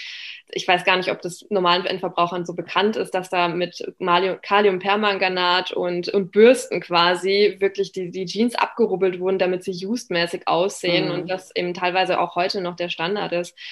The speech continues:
Speaker 1: Das ist natürlich super schlecht für die Menschen, die daran arbeiten. Und da bin ich schon sehr froh und sehr stolz darauf, dass wir auf, ähm, so tolle neue Technologien zurückgreifen können.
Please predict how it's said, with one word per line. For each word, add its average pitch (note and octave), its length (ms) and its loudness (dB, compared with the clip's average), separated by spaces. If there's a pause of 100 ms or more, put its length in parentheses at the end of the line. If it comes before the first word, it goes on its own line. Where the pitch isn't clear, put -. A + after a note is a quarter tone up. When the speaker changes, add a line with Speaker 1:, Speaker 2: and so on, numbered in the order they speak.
(160)
Speaker 1:
Das F3 140 -8
ist F3 60 -6
natürlich F3+ 300 -4
super G3+ 240 -2
schlecht F#3 300 -4
für F#3+ 100 -6
die F3 60 -4
Menschen, F3 280 -4
die F3+ 60 -6
daran E3 220 -4
arbeiten. E3+ 460 -4
Und F3 100 -6
da F3 80 -2
bin G3+ 120 0
ich G3 120 -2
schon F#3 160 -6
sehr F3+ 180 0
froh G#3 360 2
und F3 120 -4
sehr F3 140 -2
stolz F#3+ 300 -4
darauf, F3 200 -6
dass F3 200 -8
wir E3+ 120 -4
auf, E3+ 180 -2 (180)
ähm, E3+ 520 -4
so - 220 -2
tolle F#3+ 300 -2
neue F3 220 2
Technologien F3+ 520 -6
zurückgreifen F3 560 -8
können. F3 320 -10